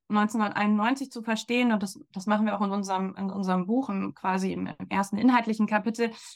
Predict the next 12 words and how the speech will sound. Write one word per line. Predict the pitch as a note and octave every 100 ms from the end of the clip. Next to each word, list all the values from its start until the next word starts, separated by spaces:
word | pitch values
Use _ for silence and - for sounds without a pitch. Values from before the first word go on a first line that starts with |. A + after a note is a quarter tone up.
| -
ist | A3
es | A3 -
auch | G3 G#3+ -
wichtig, | G#3 A3+ A3+
den | G#3 G3
Blick | G3+ A3 -
auf | G3 - -
davor | F3+ - A3 C#4
zu | - C4
setzen, | A#3+ B3+ B3+ D4 D4 D4+ - - - -
ähm, | G#3 G#3 G#3+ -
um | A3+ A#3 B3 A#3+